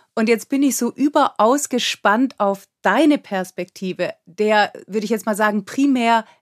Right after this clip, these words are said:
Erwachsenenauto-, Erwachsenenbuchautorin auf die Kinderliteratur, von der ich weiß, dass sie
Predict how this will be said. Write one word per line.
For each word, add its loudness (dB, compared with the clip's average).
Erwachsenenauto-, -2
Erwachsenenbuchautorin -2
auf 0
die -4
Kinderliteratur, -2
von -4
der 2
ich -10
weiß, 2
dass -2
sie -2